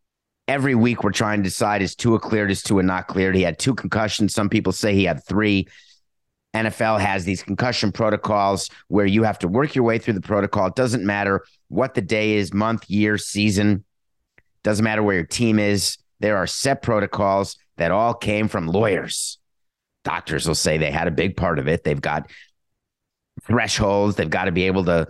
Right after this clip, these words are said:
look in the eye of somebody and see one person. They've got to be able to count to ten forwards and backwards, maybe even speak French.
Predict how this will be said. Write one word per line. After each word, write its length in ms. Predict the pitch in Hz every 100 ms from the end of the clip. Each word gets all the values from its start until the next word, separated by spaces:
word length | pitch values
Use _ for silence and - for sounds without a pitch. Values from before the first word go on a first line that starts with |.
| _ _
look 240 | 82 104 107
in 80 | 95
the 100 | 90
eye 220 | 98 101
of 100 | 90
somebody 440 | - 95 95 101
and 120 | 87
see 260 | 80 - 101
one 300 | 82 87 95
person. 540 | - 98 - 98 98 _ _ _ _ _
They've 100 | -
got 120 | 95 104
to 40 |
be 60 | 101
able 140 | 98
to 80 | 90
count 300 | - 113 98
to 80 | 110
ten 300 | - 104 104
forwards 400 | - 107 104 85
and 120 | 80
backwards, 640 | 101 104 92 90 98 - - - _ _
maybe 320 | 98 135 135
even 320 | 127 127 123
speak 340 | 101 - 127 107
French. 640 | - 120 92 - -